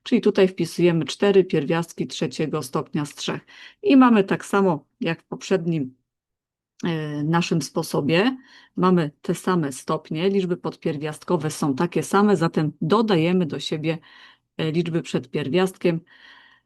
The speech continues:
Dwa dodać cztery, oczywiście wiemy, że to będzie sześć pierwiastków trzeciego stopnia z trzech. Zgadza nam się, e, jest to odpowiedź C.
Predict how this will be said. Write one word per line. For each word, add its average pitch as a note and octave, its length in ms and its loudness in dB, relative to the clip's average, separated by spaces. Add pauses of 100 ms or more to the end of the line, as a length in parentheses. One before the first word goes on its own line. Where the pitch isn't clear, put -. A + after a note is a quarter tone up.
(220)
Dwa G3 280 2
dodać D#3 340 0
cztery, F#3 360 0
oczywiście D3+ 500 -8
wiemy, F#3 300 4
że D#3 100 -6
to D#3 120 -8
będzie D3+ 320 -8
sześć G3 460 0
pierwiastków D#3 680 -4
trzeciego D3+ 560 -4
stopnia D3 440 -4
z C#3+ 100 -14
trzech. - 520 -8
Zgadza D3+ 540 -2
nam D3 240 -2
się, D3 260 -8 (460)
e, D#3 160 -2
jest E3+ 240 -2
to E3 80 0
odpowiedź D#3 520 -4
C. A#3 280 0